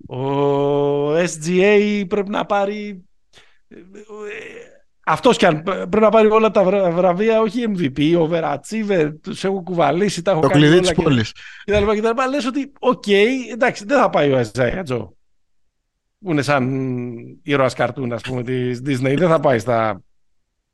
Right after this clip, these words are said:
Speaker 2: Τα στάζει ο Isaiah Joe.
Speaker 1: Τα στάζει, ναι, ναι, όχι. Μπράβο, τιμή και δόξα που λες και εσύ. Αλλά όλα γίνονται τώρα εκεί πέρα, τι να σου πω.
Speaker 2: Μέσα είναι ο Οκλαχώμα, φίλε. Σου λέ-, στο λέω από τώρα, στο υπογράφω.
Speaker 1: Ναι, εντάξει, και το, και μπράβο τους, και το αξίζουν, δηλαδή.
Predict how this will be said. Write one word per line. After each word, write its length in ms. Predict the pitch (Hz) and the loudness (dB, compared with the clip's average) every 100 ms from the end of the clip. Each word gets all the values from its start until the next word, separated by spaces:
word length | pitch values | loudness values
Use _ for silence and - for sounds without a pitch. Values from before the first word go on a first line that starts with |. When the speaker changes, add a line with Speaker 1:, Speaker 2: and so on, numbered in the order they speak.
| _ _ _ | _ _ _
Speaker 2:
Τα 100 | 120 | -6
στάζει 360 | - 156 113 | 0 0 2
ο 80 | 98 | -2
Isaiah 380 | 104 104 98 95 | -2 -2 -4 -6
Joe. 80 | 98 - - - _ | -12 -14 -20 -20 _
Speaker 1:
Τα 80 | - | -12
στάζει, 360 | - 415 415 131 | -2 0 0 -2
ναι, 180 | 247 311 | -2 -2
ναι, 160 | 294 339 | -2 -2
όχι. 320 | 339 - 127 135 196 | -4 -4 -6 -6 -8
Μπράβο, 560 | 190 190 208 320 254 | -6 -4 0 0 0
τιμή 300 | - - 175 | -6 -2 0
και 120 | 214 202 | 2 2
δόξα 260 | 233 160 | 2 0
που 80 | 117 | -2
λες 140 | 92 | -6
και 60 | - | -8
εσύ. 180 | 87 92 | -10 -6
Αλλά 400 | 214 302 349 339 330 _ _ _ _ _ | -2 2 2 0 -4 _ _ _ _ _
όλα 240 | 381 349 | -2 0
γίνονται 340 | 330 277 220 95 | 0 -2 -4 -6
τώρα 140 | 151 | -8
εκεί 120 | 127 | -6
πέρα, 180 | 147 254 | -6 -8
τι 60 | 226 | -6
να 100 | 180 | -8
σου 100 | - | -10
πω. 180 | - _ _ | -20 _ _
Speaker 2:
Μέσα 360 | 147 247 285 285 | 2 2 4 4
είναι 120 | 196 | 4
ο 40 | |
Οκλαχώμα, 400 | 143 135 123 120 | 4 4 4 2
φίλε. 360 | 113 180 139 - _ _ _ | 4 2 2 -2 _ _ _
Σου 160 | - 160 | -8 -4
λέ-, 140 | 175 | -2
στο 200 | 147 151 | 2 4
λέω 160 | 185 208 | 6 6
από 160 | 180 | 4
τώρα, 220 | 185 196 131 | 4 4 4
στο 120 | 139 | 2
υπογράφω. 560 | 135 147 170 - 92 _ _ _ _ | 2 4 2 0 -10 _ _ _ _
Speaker 1:
Ναι, 120 | - 403 | -4 -2
εντάξει, 340 | 370 427 - | 0 -2 -2
και 100 | 262 | -4
το, 180 | 262 302 | -2 -2
και 120 | 311 | 0
μπράβο 260 | 339 392 330 | 0 0 -2
τους, 100 | - | -8
και 100 | 143 | -6
το 80 | 185 | -6
αξίζουν, 360 | - 277 247 120 | -4 -4 -4 -6
δηλαδή. 240 | 80 69 | -10 -20